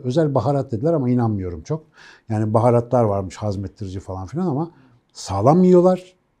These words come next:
Yemekleri çok iyi. Fakat ben iki günde komaya girdim. Belki alışmak gerekiyor.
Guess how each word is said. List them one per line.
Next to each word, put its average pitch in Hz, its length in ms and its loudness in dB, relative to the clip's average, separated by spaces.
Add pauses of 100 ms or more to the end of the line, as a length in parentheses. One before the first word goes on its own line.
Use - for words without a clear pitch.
(140)
Yemekleri 123 460 -4
çok 160 240 -4
iyi. 170 220 0 (200)
Fakat 127 340 -4
ben 143 200 -4
iki 127 180 -8
günde 123 260 0
komaya 127 300 -2
girdim. 131 220 -2
Belki 135 240 0
alışmak 120 440 -4
gerekiyor. 107 400 -4